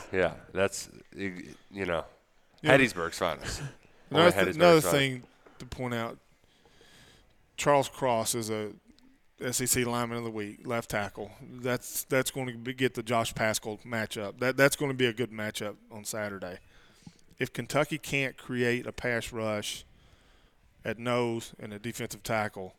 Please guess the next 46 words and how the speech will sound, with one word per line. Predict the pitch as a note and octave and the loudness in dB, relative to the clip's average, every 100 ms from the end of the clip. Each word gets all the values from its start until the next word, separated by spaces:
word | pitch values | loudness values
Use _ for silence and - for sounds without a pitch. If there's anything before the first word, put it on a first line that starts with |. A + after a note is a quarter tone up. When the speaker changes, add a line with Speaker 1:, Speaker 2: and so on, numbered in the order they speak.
| _ _ _ _ _ - | _ _ _ _ _ -4
Speaker 2:
Rogers | A#2+ A#2+ A#2 A2 | 2 2 2 -2
will | |
have | A2 A2 | 0 0
all | G#2 G2+ | 0 -4
day. | G#2+ G#2 F#2 - | -2 -4 -6 -10
And | A2+ | -6
then | A#2 G#2+ | -4 -4
if | - | 0
he | C3+ | 2
does | C3 C3+ A#2+ | 4 4 4
that, | C#3 D#3 A#2 F#2 - | 4 4 4 0 -4
if | A#2+ | -2
that | C3+ D3+ | 4 4
happens, | B2+ A2+ G#2+ A2 G#2+ - - _ _ | 4 0 -2 -6 -8 -10 -10 _ _
you're | A#2+ A#2+ | -6 -4
gonna | B2 | -2
have | A#2 - | -2 -4
to | |
start | - B2 A2+ - - - - - B2 | -2 0 0 -4 -18 -20 -20 -12 0
blitzing | B2+ - G2+ - - - | 0 0 -4 -14 -20 -8
somewhere, | C3 A#2+ A2 F#2 | -6 -4 -6 -6
somehow. | - A#2+ G#2 F#2+ C#2+ - - - - - | -4 -6 -4 -6 -8 -18 -20 -20 -20 -16
When | A#2+ A#2 | -10 -8
you | G#2+ | -2
do | B2+ B2 | -2 6
that, | C#3+ D3+ A2 - - - - - - _ _ G#2+ G#2+ | 10 10 8 0 -14 -16 -20 -20 -20 _ _ -20 -2
that's | A#2 A#2+ - | 2 2 2
how | B2 A2 | 0 0
Mississippi | A#2 - B2 - | -4 -4 -4 -2
State | B2 A#2 | -2 -2
can | A2+ | -4
hurt | A#2+ A#2+ - | -2 -2 -2
you | A2 | -6
on | A2 | -6
those | G#2+ | -10
crossing | - A2+ A2 A2 | -2 0 0 -2
routes | G#2+ G#2 - | -6 -6 -6
if | B2 | -6
you | G#2 | -6
have | - | -6
to | |
go | A#2 | -8
to | G2+ | -8
man | G2+ G2 | -8 -10
coverage. | - G2 F2+ F2+ | -6 -8 -8 -8
So | A#2+ G2+ | -4 -6